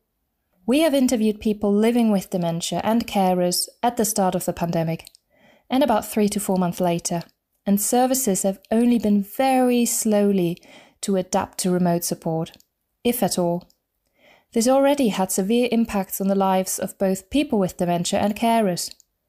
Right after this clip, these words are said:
Carers noted the dementia to progress much faster and faced very difficult decisions in terms of continuing or cancelling paid carers entering the home. Many discontinued care for fear of virus transmission,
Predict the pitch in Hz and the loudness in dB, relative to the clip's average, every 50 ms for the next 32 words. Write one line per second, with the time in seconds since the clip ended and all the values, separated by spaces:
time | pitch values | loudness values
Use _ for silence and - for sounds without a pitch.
0 | _ _ _ _ _ _ _ - - 269 285 311 320 285 214 180 170 175 - - | _ _ _ _ _ _ _ -4 0 2 4 4 4 4 2 2 0 -2 -4 -8
1 | _ _ _ - 214 214 208 214 208 214 196 208 208 208 202 202 - 208 196 - | _ _ _ -2 -2 0 0 -2 -2 0 0 2 2 2 2 2 0 -2 -4 -4
2 | 185 - 202 196 190 - 196 190 - 220 233 247 247 262 254 262 - - 202 180 | -2 0 0 0 0 0 0 0 2 2 2 4 2 2 0 -2 -4 -2 -2 -2
3 | 170 - - - 185 180 165 - _ _ _ _ _ _ _ _ _ _ _ - | -2 -4 -6 -6 -6 -6 -8 -10 _ _ _ _ _ _ _ _ _ _ _ -4
4 | 220 202 208 - 220 220 214 220 - - 202 202 226 226 240 240 240 240 233 240 | -4 -4 0 0 0 0 -2 -4 -6 -8 -4 0 2 2 4 4 2 2 0 0
5 | 226 208 208 - 202 202 208 202 190 - - - 202 180 - 190 185 185 - - | -2 -2 -2 -2 -4 -2 -2 -2 -2 -2 -4 -4 -4 -2 -2 -2 -2 -2 -2 -2
6 | 185 - - 185 180 180 - 185 - - - 190 190 - - 254 262 262 262 254 | -4 -2 0 0 0 0 -2 -4 -4 -4 -4 -4 -2 0 0 2 2 4 4 4
7 | 247 240 240 240 240 240 - - 202 202 - - - 226 220 220 214 - - 190 | 2 2 2 2 0 -2 -4 -6 -6 -6 -6 -4 -2 0 0 0 0 0 0 0
8 | 190 185 190 - - 190 185 185 - - - 202 190 185 180 180 175 - - 185 | 0 0 -2 -2 -2 -2 -2 -2 -4 -4 -2 0 0 2 2 0 0 -2 -2 -2
9 | 175 170 - 165 165 170 170 170 170 170 160 - 185 185 180 180 175 - _ _ | -4 -4 -4 -4 -4 -4 -2 -2 -2 -2 -2 0 0 0 0 0 -2 -4 _ _
10 | _ _ _ _ _ _ _ _ _ _ _ _ _ _ _ _ _ _ - 208 | _ _ _ _ _ _ _ _ _ _ _ _ _ _ _ _ _ _ -2 0
11 | 233 277 311 294 269 - 269 285 285 - - 220 202 - 190 175 170 170 - - | 2 2 2 0 0 0 0 -2 -2 -2 -2 -2 -2 0 0 -2 -2 -2 -4 -4
12 | - 175 170 170 165 - - 175 - - - 220 214 220 214 208 202 - 196 185 | -2 0 0 0 -2 -2 -4 -6 -4 -2 -2 0 2 2 2 0 0 0 0 2
13 | 190 185 185 180 - - - 175 175 - 185 170 - - 180 175 | 2 2 0 -2 -2 -2 -4 -4 -4 -4 -6 -6 -6 -6 -6 -8